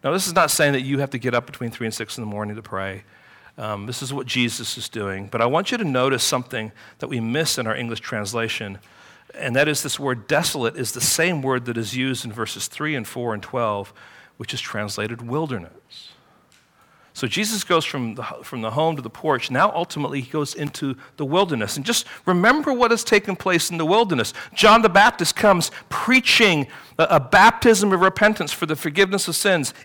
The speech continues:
in the wilderness. Jesus is baptized in the wilderness. Jesus goes into the wilderness. He's,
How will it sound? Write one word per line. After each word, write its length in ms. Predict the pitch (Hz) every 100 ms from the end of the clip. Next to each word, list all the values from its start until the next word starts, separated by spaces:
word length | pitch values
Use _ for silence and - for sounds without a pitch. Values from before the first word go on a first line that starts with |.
| -
in 160 | 208
the 80 | 208
wilderness. 1040 | 190 208 220 190 123 - _ - - - - _ _ _ _ _ _ _
Jesus 480 | 143 208 226 233 -
is 120 | 202
baptized 920 | 151 131 214 240 - 226 196 160 - -
in 100 | 175
the 80 |
wilderness. 560 | 165 180 214 175 143 - - -
Jesus 480 | 127 208 214 220 180
goes 400 | - 208 190 - - - -
into 460 | 214 254 - 240
the 80 | 190
wilderness. 500 | 185 208 202 175 123
He's, 220 | 165 147